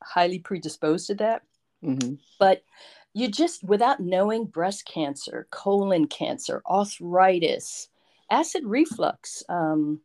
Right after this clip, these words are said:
Speaker 1: sickle cell, uh, there's so many things. If we're unaware, um, I mean, we can certainly cope with it. That's why you go to your, you know, those visits and would encourage you. But by knowing it, if you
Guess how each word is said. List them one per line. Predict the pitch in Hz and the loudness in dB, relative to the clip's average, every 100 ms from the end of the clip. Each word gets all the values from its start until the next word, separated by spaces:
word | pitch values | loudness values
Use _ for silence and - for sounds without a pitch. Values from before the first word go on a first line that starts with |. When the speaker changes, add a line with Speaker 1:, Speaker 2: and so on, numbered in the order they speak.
| _ _ - - _ _ - | _ _ -20 -20 _ _ -16
Speaker 1:
sickle | - 269 277 233 | -6 -4 0 -2
cell, | 202 - 151 131 - 165 _ _ _ _ - | -2 -2 0 0 -4 -10 _ _ _ _ -6
uh, | 165 156 160 | -4 -6 0
there's | 220 262 | 2 2
so | - 302 | 2 4
many | 349 311 | 6 6
things. | - 254 214 175 165 - | 4 2 2 0 -2 -6
If | 175 | -4
we're | 202 214 | 0 2
unaware, | 220 247 208 202 233 196 160 156 _ _ _ - | 2 2 2 2 4 4 4 0 _ _ _ -6
um, | - 180 170 - - | -2 0 0 -2 -2
I | 381 | 2
mean, | 392 330 | 4 6
we | 381 | 4
can | 262 | 2
certainly | 254 254 185 175 156 _ | -4 -4 -2 -4 -6 _
cope | - 220 214 | -4 -2 0
with | 165 151 | -2 -6
it. | 117 - | -8 -6
That's | 165 175 - | -6 -4 -4
why | 175 | -2
you | 165 160 160 156 | -2 -2 -2 -2
go | - 151 156 151 147 - - | -2 0 2 2 -2 -8 -4
to | 160 147 - | -2 -2 -4
your, | 151 143 135 - _ _ | 0 0 0 -6 _ _
you | - | 4
know, | 170 | 4
those | 151 160 156 | 4 2 2
visits | 156 175 175 180 | 0 0 0 -2
and | 170 | -2
would | 143 | 0
encourage | 143 131 240 247 202 | -2 0 2 4 2
you. | 147 | 0
But | 165 170 | 0 4
by | 175 180 | 4 2
knowing | 175 196 269 320 233 | 2 4 6 6 4
it, | 156 139 143 _ _ - - | 2 0 -2 _ _ -20 -12
if | 175 - | -10 -6
you | 180 | -6